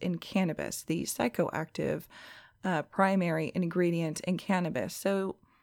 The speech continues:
C B D was kind of written off as not being the primary ingredient of hashish, not having, uh, any potency and therefore any real medicinal value.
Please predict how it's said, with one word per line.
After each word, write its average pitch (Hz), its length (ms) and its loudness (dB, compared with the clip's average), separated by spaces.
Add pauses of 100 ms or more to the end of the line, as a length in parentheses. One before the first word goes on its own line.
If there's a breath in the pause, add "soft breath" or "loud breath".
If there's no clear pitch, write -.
(380 soft breath)
C - 200 -2
B 339 100 4
D 349 120 6
was 359 160 0
kind 311 240 4
of 240 100 0
written 240 320 4
off 208 460 2
as 190 500 2
not 190 480 4
being 202 320 2
the 185 80 2
primary 196 600 2
ingredient 190 580 2
of - 120 -2
hashish, 190 800 0 (460 loud breath)
not 214 300 6
having, 208 720 4 (460 loud breath)
uh, 190 260 0
any 233 200 6
potency 254 880 0
and 240 140 6
therefore 247 420 2
any 247 200 6
real 240 420 2
medicinal 220 600 2
value. - 560 -2